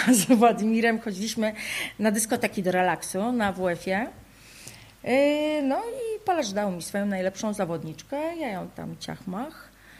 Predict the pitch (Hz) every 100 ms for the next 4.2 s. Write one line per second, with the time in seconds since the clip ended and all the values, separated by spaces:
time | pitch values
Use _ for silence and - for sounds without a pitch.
0 | - - - 254 339 359 359 359 339 311
1 | 294 277 269 240 233 294 285 254 226 -
2 | 190 190 160 - - - - _ _ -
3 | - - - - - 196 185 - - 185
4 | 170 -